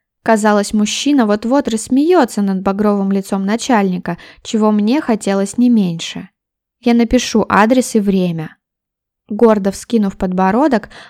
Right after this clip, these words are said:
Артур разворачивается и удаляется, пока я смотрю ему вслед, не скрывая радости, которой наполнено нутро. Он исчезает за дверьми и окончательно растворяется между людьми, проскальзывающими внутрь здания.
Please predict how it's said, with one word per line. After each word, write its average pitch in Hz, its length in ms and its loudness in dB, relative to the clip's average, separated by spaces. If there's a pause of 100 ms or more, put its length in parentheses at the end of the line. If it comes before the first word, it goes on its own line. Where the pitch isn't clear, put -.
Артур 214 360 2
разворачивается 208 1000 0
и - 100 -8
удаляется, 240 840 0 (300)
пока 196 220 -2
я 214 220 2
смотрю 202 380 0
ему 208 220 2
вслед, - 520 -8 (300)
не 202 100 -2
скрывая 196 460 0
радости, 214 480 0
которой 202 380 -2
наполнено 202 600 -2
нутро. 202 460 -4 (540)
Он 208 200 2
исчезает 202 560 0
за 190 100 0
дверьми 202 560 0 (260)
и 233 80 4
окончательно 233 840 4
растворяется 214 680 -2
между 202 280 0
людьми, 185 380 0
проскальзывающими 202 1120 -2
внутрь 180 380 -6
здания. 175 600 -6